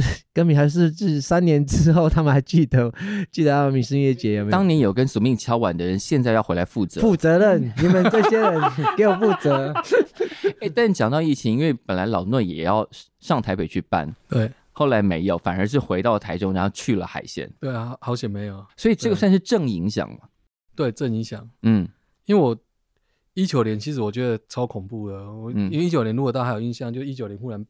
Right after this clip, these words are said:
Speaker 3: 爆出很多
Speaker 2: 是。
Speaker 3: 音乐，其实那个时候就已经很多音乐节了。
Speaker 2: 嗯。
Speaker 3: 那其实我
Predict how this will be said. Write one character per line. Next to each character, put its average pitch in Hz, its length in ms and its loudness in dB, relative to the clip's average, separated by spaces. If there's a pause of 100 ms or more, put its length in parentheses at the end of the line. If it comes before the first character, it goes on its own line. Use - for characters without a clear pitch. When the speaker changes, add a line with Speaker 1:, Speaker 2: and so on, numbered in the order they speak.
Speaker 3:
爆 120 180 -8
出 117 160 -10
很 101 140 -12
多 107 280 -12 (200)
Speaker 2:
是。 92 300 -6 (160)
Speaker 3:
音 127 140 -10
乐， 143 80 -8
其 - 120 -4
实 180 40 4
那 180 120 2
个 151 80 0
时 143 80 -2
候 135 60 0
就 143 100 0
已 - 20 0
经 123 100 -2
很 110 160 -6
多 110 140 -6
音 113 100 -8
乐 117 140 -4
节 - 200 -18
了。 131 260 -20
Speaker 2:
嗯。 147 280 0 (240)
Speaker 3:
那 165 120 -4
其 135 180 -6
实 123 180 -6
我 107 160 -4